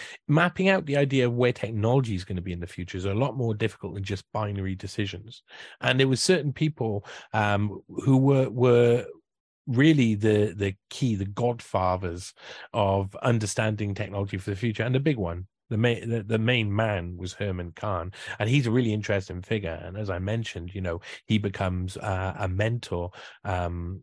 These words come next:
uh, for Klaus Schwab and opens up the European Management Symposium as well, sits on the front stage looking, looking pretty. He's a big round character,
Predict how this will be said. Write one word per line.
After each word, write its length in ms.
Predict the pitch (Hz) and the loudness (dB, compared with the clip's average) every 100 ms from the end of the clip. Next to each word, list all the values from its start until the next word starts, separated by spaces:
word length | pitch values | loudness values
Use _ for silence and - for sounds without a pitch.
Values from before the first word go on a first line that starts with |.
| - | -4
uh, 380 | 95 90 87 87 | -2 0 0 -4
for 540 | - 90 85 82 80 _ | -8 -6 -4 -6 -8 _
Klaus 220 | - 98 98 | -2 -2 -2
Schwab 340 | - 101 - | 0 0 0
and 200 | 90 90 - - | -4 -6 -6 0
opens 480 | 110 104 101 98 | 0 0 -2 0
up 240 | 107 104 - - - - | 0 0 -8 -20 -10 0
the 240 | 98 95 | 2 2
European 520 | 98 101 98 98 95 | 2 0 -2 -2 0
Management 480 | 101 107 98 92 78 | 0 0 -2 -6 -10
Symposium 580 | - - 90 92 92 92 | -12 -6 -6 -4 -6 -6
as 160 | 92 | -4
well, 180 | 101 101 | -2 0
sits 320 | 95 101 - | -2 -8 -8
on 200 | 95 95 - - - | -6 -6 -8 -10 -8
the 80 | 98 | -6
front 320 | - 101 92 | -4 -4 -6
stage 640 | - 104 104 101 101 98 - - - | -4 0 2 2 -2 -6 -12 -16 -2
looking, 400 | 107 98 104 104 - | -2 2 2 0 -2
looking 380 | - 117 113 104 | 2 2 2 0
pretty. 560 | - 113 107 117 110 104 - - | 2 2 2 2 2 0 -8 -2
He's 220 | 104 101 | 0 2
a 40 | |
big 280 | 98 123 104 | 2 0 2
round 340 | 113 107 107 | 2 2 0
character, 640 | - 107 98 92 - 107 | -4 -2 0 -2 -2 -2